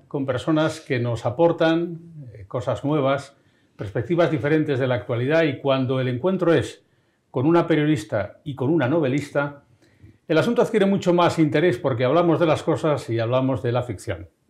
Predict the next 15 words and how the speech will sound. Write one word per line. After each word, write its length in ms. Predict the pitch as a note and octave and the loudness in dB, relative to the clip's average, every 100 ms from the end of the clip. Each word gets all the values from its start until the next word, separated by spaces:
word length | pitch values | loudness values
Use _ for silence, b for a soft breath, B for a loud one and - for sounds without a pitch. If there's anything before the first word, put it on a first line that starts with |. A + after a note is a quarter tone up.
| - - | -20 -8
Y 120 | C3 | -2
hoy 100 | D3 | 0
nos 200 | C#3+ A#2 | 0 2
va 100 | C#3 | 0
a 20 | |
acompañar 680 | B2 B2 A#2+ B2 C3+ B2+ - b b b b | 0 -2 -2 0 -2 -2 -10 b b b b
Biruca 380 | - G#2+ D#3+ D#3 | -6 -2 0 0
Yerra-, 540 | A#2+ A2+ G2 G2+ A#2+ A2+ | 0 0 0 -4 -8 -4
Yebra. 480 | C3 G2+ G2+ G2 - | -2 -2 -4 -6 -10
Biruca 260 | B2 F3+ F3 | -6 0 2
Yebra 320 | E3+ E3 D#3+ | 4 4 2
es 140 | D#3 | 2
una 200 | D#3 C#3+ | 0 0
periodista 680 | C#3+ C3 C#3 C#3 D3+ C#3 C3 B B - | 0 -2 -2 -2 -2 -2 -6 B B -6
gallega 600 | G#2+ G#2+ D#3+ C#3+ D3+ | -2 2 2 2 0